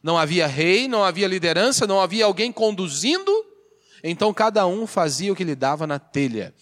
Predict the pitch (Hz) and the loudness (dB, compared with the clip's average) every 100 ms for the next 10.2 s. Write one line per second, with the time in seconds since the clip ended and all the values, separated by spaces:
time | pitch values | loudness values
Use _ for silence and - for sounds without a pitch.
0 | - - 104 117 117 131 196 220 180 196 | -20 -14 -4 2 6 6 6 4 4 2
1 | 180 170 - - 147 120 180 240 135 - | 2 0 -2 0 0 0 -2 0 0 -2
2 | - - 175 165 196 202 170 147 170 156 | -8 -4 0 0 0 0 0 0 -2 -2
3 | 156 139 139 143 180 - 151 165 196 - | -2 0 0 0 -2 -2 -4 -4 -8 -16
4 | - 147 180 - 143 147 - 156 170 160 | -12 -6 -4 -2 -2 -2 -8 -6 -4 -4
5 | 147 - 147 131 139 _ _ _ - 202 | -2 0 0 -2 -6 _ _ _ -4 -2
6 | 214 185 - - _ _ - - 180 294 | 0 -2 -6 -14 _ _ -20 -18 -2 0
7 | 285 277 226 220 285 262 180 196 - 208 | 0 2 4 6 6 4 2 -2 0 0
8 | 170 233 220 170 175 277 240 120 - _ | 0 0 0 2 4 4 4 0 -4 _
9 | - - - 196 202 214 226 208 - 214 | -20 -14 -4 -2 0 -2 -2 -4 -6 -6
10 | 175 - | -6 -10